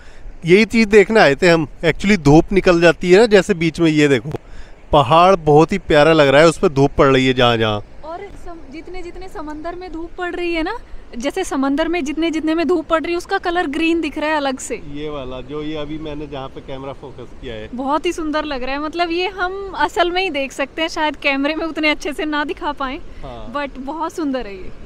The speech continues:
Speaker 1: तो ये देखो सी कितना रफ हो रखा है इधर, लोग फिर भी नीचे जा रहे हैं उधर की तरफ से, पता नहीं कहाँ से।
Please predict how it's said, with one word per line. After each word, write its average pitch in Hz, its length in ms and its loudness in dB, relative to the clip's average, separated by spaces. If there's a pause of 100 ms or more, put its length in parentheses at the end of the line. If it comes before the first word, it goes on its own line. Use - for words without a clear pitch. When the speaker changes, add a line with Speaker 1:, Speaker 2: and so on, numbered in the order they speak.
(640)
Speaker 1:
तो 196 380 4 (640)
ये 180 220 8
देखो 180 320 6
सी 196 300 2
कितना 196 420 4
रफ 160 200 6
हो 170 100 8
रखा 151 240 4
है 143 100 8
इधर, 123 220 4 (640)
लोग 190 200 8
फिर 208 200 8
भी 226 260 4
नीचे 190 420 6
जा 175 220 8
रहे 196 180 6
हैं 175 100 6
उधर 160 220 6
की 147 120 -2
तरफ 147 260 4
से, - 140 0
पता 143 240 4
नहीं 151 140 4
कहाँ 127 260 4
से। 147 160 2